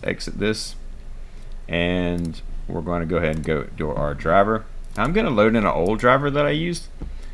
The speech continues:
and we're gonna come over here and add this, and we're gonna edit this driver. So I'm gonna add my start push button and our stop push button for our inputs and outputs. I'm gonna configure now.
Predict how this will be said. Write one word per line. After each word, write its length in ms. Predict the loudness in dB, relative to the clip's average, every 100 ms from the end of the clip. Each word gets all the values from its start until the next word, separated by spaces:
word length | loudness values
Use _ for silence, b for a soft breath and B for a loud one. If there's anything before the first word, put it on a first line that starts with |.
| B -6 2
and 300 | 4 6 6
we're 120 | 4
gonna 160 | 2
come 140 | 2 0
over 140 | 2
here 120 | 2
and 80 | 2
add 220 | 2 2
this, 360 | 2 0 -2 -4 -6 -8 -8 -10 -8 -8 -8 -10 -10 -10 -8 -6 -4 0
and 320 | 2 4 4
we're 80 | 4
gonna 260 | 2 0 0 4
edit 300 | 4 4 0
this 160 | -4
driver. 420 | 2 4 4 2 -6 -6 -8 B B -8
So 280 | 2 6 6
I'm 160 | 6
gonna 160 | 4 2
add 280 | 6 6 6
my 180 | 4 0
start 400 | 2 4 6 4
push 180 | -2
button 420 | 4 4 4 2 0
and 160 | 0
our 100 | 0
stop 320 | 2 4 4 2
push 140 | -2
button 280 | 0 0 0
for 140 | 0
our 80 | 2
inputs 340 | 2 0 0
and 100 | 2
outputs. 360 | 0 2 0 0
I'm 100 | -2
gonna 120 | -4
configure 880 | -4 -6 -6 0 2 4 4 4 2 -4 -8 -4
now. 420 | 0 4 4 2